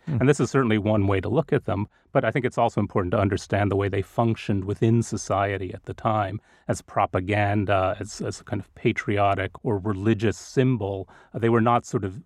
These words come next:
Speaker 2: separated from life the way they are now in the kind of climate-controlled atmosphere of the museum.
Speaker 1: You know, I think that is so important to understand the context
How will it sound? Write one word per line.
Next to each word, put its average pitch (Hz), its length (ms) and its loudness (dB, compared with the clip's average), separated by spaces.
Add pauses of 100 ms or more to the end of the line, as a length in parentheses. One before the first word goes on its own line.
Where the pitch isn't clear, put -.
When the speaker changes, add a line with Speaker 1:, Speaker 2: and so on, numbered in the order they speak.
Speaker 2:
separated 101 760 0
from 104 220 -4
life 101 600 -2
the 107 100 2
way 98 200 2
they 95 180 0
are 98 180 -2
now 101 380 0
in 101 100 -8
the 104 80 -12
kind 95 180 -6
of 92 60 -12 (140)
climate-controlled 104 1300 0
atmosphere 101 600 -2
of 90 140 -8
the 101 60 -10
museum. 104 480 -6
Speaker 1:
You 131 80 4
know, 127 140 2
I 160 140 4
think 143 220 0
that 127 180 2
is 98 140 -4
so 143 280 0
important 113 440 -2
to 110 60 2
understand 110 400 2
the - 60 -2
context 147 720 -2